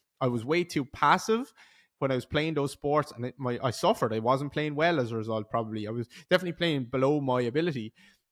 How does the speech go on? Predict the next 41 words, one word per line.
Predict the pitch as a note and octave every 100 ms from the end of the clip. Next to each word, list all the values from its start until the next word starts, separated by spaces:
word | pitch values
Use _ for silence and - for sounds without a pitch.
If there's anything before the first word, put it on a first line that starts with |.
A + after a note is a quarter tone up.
| -
And | D#3+ C#3+ C#3+ C3+ B2+ A2+ -
rugby | C3+ D3 F3 E3+ E3+
changed | C#3+ D#3+ G#3 F#3+
that. | G#2+ G#2
It | G#2
brought | C#3 C#3
out | C#3
a | A#2+
level | B2+ C3
of | A#2
aggression, | A#2 C3+ D3 - A#2 G#2+
and | C3 A#2
it | A#2
stopped | - - C#3 -
me | B2+
being | B2 B2
as | A2+
passive. | - C3+ C3 - A2+ - - -
So | -
it | A#2+
definitely | - F3 G#3 E3+ A#2
helped | A2+ D3+ E3+ -
me, | C3
but | A2+ B2 A#2+ - _ _ _
I | C3+
just | C3+ D3 -
don't | C#3 C#3+ C3+
feel | - C3+ C3+
like | B2+ B2 B2 -
the | A#2+
rewards | A2+ A2+ A2+ B2+ B2+
are | A2+
there | B2 D#3
for | - A2+
a | G#2+
kid | - C#3
of | B2+
mine | A#2+ B2 B2+
to | A#2
play | G#2+ A#2
rugby, | A2+ C3 C#3 C3+